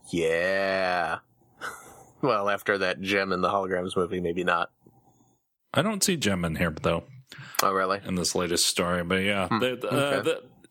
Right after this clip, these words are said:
Speaker 2: it just came up recently because, uh, they've been hiring a bunch of high-profile, uh, writers and stuff.
Speaker 1: Oh, okay. Hmm. That's kinda cool.
Speaker 2: Yeah.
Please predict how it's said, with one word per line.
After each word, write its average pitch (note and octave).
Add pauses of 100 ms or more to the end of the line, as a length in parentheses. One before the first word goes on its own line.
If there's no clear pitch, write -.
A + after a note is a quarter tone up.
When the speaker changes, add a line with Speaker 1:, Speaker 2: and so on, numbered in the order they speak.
(120)
Speaker 2:
it C#3+
just D#3+
came D3
up A2+
recently G2+
because, F2+ (120)
uh, E2+
they've E2+ (560)
been G2+
hiring F2+
a F2
bunch F2+
of F2
high-profile, F2 (420)
uh, D#2+
writers E2+
and E2
stuff. - (400)
Speaker 1:
Oh, E3
okay. C3 (840)
Hmm. D#3 (1800)
That's -
kinda F#2
cool. G#2+ (160)
Speaker 2:
Yeah. C4+